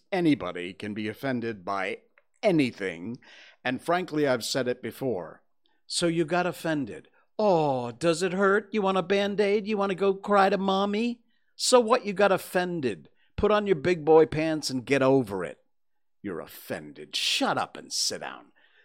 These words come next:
So that's the deal. What are you gonna do?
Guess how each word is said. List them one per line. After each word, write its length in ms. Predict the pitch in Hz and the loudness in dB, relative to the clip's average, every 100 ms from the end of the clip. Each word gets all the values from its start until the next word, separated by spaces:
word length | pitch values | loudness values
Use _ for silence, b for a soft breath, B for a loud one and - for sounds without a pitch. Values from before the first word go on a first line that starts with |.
| b b b _ _ _ _ _ _ _ _ | b b b _ _ _ _ _ _ _ _
So 180 | - 196 | -4 0
that's 280 | 220 214 | 0 -2
the 120 | - 170 | -4 -2
deal. 360 | 165 160 - _ _ _ _ _ _ | 0 -2 -4 _ _ _ _ _ _
What 140 | 139 | -2
are 40 | 170 | 0
you 60 | |
gonna 200 | 156 160 | 0 0
do? 200 | 156 127 | 0 -2